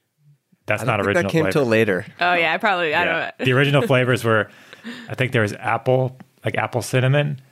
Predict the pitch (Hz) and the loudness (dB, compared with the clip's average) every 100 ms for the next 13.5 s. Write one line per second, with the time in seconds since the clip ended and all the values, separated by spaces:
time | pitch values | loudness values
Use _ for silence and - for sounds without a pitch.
0 | _ - 107 117 107 123 120 120 127 - | _ -2 0 0 0 2 2 2 -2 -10
1 | _ _ _ _ _ _ _ _ _ - | _ _ _ _ _ _ _ _ _ -12
2 | 101 98 92 92 90 95 _ - 107 160 | -8 -8 -8 -10 -14 -18 _ -12 -8 -8
3 | - 175 165 156 151 156 - - 165 165 | -8 -6 -4 -4 -6 -6 -10 -12 -12 -8
4 | - 113 107 113 95 175 180 170 - 131 | -4 -2 0 -2 -2 0 0 -2 -4 -2
5 | 127 107 - _ _ _ - 117 156 147 | 0 -2 -10 _ _ _ -4 0 0 0
6 | 123 113 - 101 90 - 117 120 151 123 | 0 0 0 -2 -2 -2 0 0 0 0
7 | 107 - 110 107 110 110 104 95 - _ | 0 0 0 0 0 2 2 -2 -10 _
8 | - 170 180 240 - 165 170 - _ _ | -10 -6 -2 -2 -4 -6 -10 -16 _ _
9 | - _ - 120 123 101 98 - - - | -20 _ -2 0 2 2 0 -4 -14 -20
10 | - - 113 101 87 - - 131 104 110 | -20 -8 -2 -2 -2 -6 -4 -2 0 0
11 | 113 104 101 113 104 104 104 120 117 - | 0 -2 -2 -2 -2 -2 -4 -4 -6 -8
12 | _ - 123 127 - 135 120 - 104 101 | _ -4 -2 0 2 2 2 0 0 0
13 | - 110 107 104 | -2 -2 0 -2